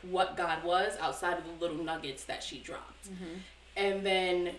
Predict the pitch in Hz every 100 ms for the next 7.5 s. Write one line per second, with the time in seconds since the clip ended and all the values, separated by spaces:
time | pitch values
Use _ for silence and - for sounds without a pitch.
0 | - - - - - 185 190 202 208 190
1 | 175 185 175 175 170 185 - 175 175 165
2 | - 170 170 175 180 170 156 180 180 -
3 | - 165 165 170 175 170 165 - - -
4 | 185 175 170 165 170 175 - 196 185 175
5 | - - - - - - 196 185 208 208
6 | 202 180 - 190 - 165 - 170 170 185
7 | 175 165 165 160 -